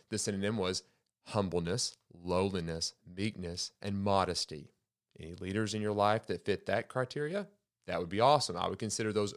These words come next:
some really good leaders because they understand what humility is. Now, here's the <laughs> antonyms of that. And just think through this. Are you any of these? Arrogance,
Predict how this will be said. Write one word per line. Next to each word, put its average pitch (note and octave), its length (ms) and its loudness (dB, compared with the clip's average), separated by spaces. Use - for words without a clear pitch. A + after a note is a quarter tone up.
some G2+ 260 -4
really A2+ 280 0
good G#2+ 280 -2
leaders B2 320 2
because G2+ 180 -8
they G2 80 0
understand G#2 360 -4
what F2+ 80 -6
humility G#2 720 -2
is. - 220 -6
Now, A2+ 180 4
here's C3+ 360 2
the A#2 120 -6
<laughs> - 40 -8
antonyms A2 500 -4
of D2+ 120 -4
that. D2+ 300 -6
And F#2 120 -4
just G2+ 180 -2
think G2+ 180 2
through F#2+ 120 -2
this. F#2+ 420 2
Are E2+ 100 -8
you G2+ 200 0
any G2 180 2
of E2 100 -4
these? E2 340 -8
Arrogance, G#2+ 840 4